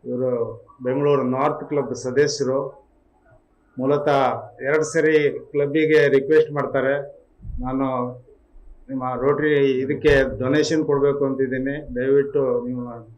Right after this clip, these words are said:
ಮನೆಗೆ ಬಂದು ಸ್ವೀಕಾರ ಮಾಡ್ಬೇಕು" ಅಂತ. ಯಾ-, ಯಾಕೋ ಅಂತ ಹೇಳ್ತಾರೆ ಅಂತ ಹೇಳಿ ಅಷ್ಟು ಸೀರಿಯಸ್ ತಗೊಂಡಿರಲ್ಲ. ಮೂರನೇ ಸರಿ ಇನ್ನೊಂದ್ ಸರಿ ರಿಕ್ವೆಸ್ಟ್ ಮಾಡ್ತಾರೆ. ಅವಾಗ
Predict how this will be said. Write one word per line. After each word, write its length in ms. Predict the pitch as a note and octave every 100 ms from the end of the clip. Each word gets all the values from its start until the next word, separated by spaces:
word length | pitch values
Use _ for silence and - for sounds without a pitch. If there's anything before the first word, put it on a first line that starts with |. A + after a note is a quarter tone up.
| B2
ಮನೆಗೆ 300 | A#2 C#3+ D3
ಬಂದು 360 | C#3 C3+ C3 -
ಸ್ವೀಕಾರ 420 | C3+ B2+ C#3 C3+
ಮಾಡ್ಬೇಕು" 500 | C3 A#2+ B2 A#2 A#2+
ಅಂತ. 200 | A#2+ A#2+ C#3+ - - _ _ _ _ _ _ -
ಯಾ-, 140 | A#2+
ಯಾಕೋ 320 | B2 B2 E3+ E3+
ಅಂತ 220 | D#3+ D3
ಹೇಳ್ತಾರೆ 460 | C#3+ D#3 D#3 D#3+
ಅಂತ 160 | D#3+ D#3
ಹೇಳಿ 140 | D#3+
ಅಷ್ಟು 180 | D3+ -
ಸೀರಿಯಸ್ 380 | D3 D3+ D#3 -
ತಗೊಂಡಿರಲ್ಲ. 840 | D3+ D3+ D3 C#3+ C#3 D3 D#3 - - _ _ B2+
ಮೂರನೇ 320 | D3+ E3+ E3+
ಸರಿ 260 | E3+ E3+
ಇನ್ನೊಂದ್ 260 | D#3 E3 E3
ಸರಿ 540 | E3 D#3+ D#3 D3 C3+
ರಿಕ್ವೆಸ್ಟ್ 400 | C3+ C#3 D3+ D3
ಮಾಡ್ತಾರೆ. 640 | C#3+ C3 B2+ C#3 D3 - _ _ _ _ _ _ _ _ -
ಅವಾಗ 340 | D3 F3 F3